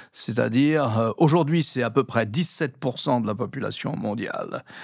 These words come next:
Et à la fin du vingt et unième siècle, trois milliards, avant que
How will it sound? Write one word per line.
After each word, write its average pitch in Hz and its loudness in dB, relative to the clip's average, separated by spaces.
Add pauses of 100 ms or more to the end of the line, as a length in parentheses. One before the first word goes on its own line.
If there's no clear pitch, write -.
(340)
Et 139 4
à 131 8
la 147 4
fin 185 6
du 170 4
vingt 156 4
et 151 6
unième 143 4
siècle, 175 2
trois 143 4
milliards, 131 2 (300)
avant 139 6
que 156 2